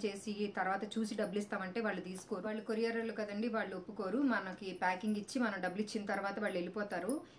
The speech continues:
ఇంకా మీరు రిటర్న్ పెట్టుకుంటారా, మీరే ఉంచుకుంటారా అనేది మన ఇష్టం అని వాళ్ళు అంటారు. వాళ్ళదేం మిస్టేక్ ఉండదు. కాకపోతే చాలా, చాలా, చాలా బిగ్ frauds అయితే ఇలాంటి, ఆ, వెబ్సైట్లలో జరుగుతున్నాయండి.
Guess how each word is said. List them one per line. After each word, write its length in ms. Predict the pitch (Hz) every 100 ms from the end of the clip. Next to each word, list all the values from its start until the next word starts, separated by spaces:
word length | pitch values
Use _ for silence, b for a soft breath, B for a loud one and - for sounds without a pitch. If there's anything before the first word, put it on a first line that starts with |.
| B
ఇంకా 180 | 190 208
మీరు 180 | 208 202
రిటర్న్ 280 | 180 202
పెట్టుకుంటారా, 640 | 208 196 208 190 190 185 190
మీరే 160 | 185 190
ఉంచుకుంటారా 640 | 196 185 - 175 185 180
అనేది 300 | 180 180 185
మన 220 | 202 170
ఇష్టం 260 | 180 - 180
అని 180 | 175 170
వాళ్ళు 280 | 165 165
అంటారు. 340 | 165 175 185 185
వాళ్ళదేం 540 | 214 175 175 175 180
మిస్టేక్ 380 | 175 - 185 180
ఉండదు. 420 | 175 160 185 311 - B B B B -
కాకపోతే 640 | 185 180 - 208 247 320 - - - - - - 220
చాలా, 260 | 190 190 196
చాలా, 240 | 190 185 180
చాలా 240 | 185 185 190 - 190
బిగ్ 320 | 190 185 - -
frauds 340 | 196 175 190
అయితే 260 | 180 185 185
ఇలాంటి, 680 | 170 180 185 185 175 175 170
ఆ, 460 | - 170 170 165
వెబ్సైట్లలో 600 | 170 170 - 185 190 190
జరుగుతున్నాయండి. 1000 | 185 180 175 175 190 180 170 175 269 -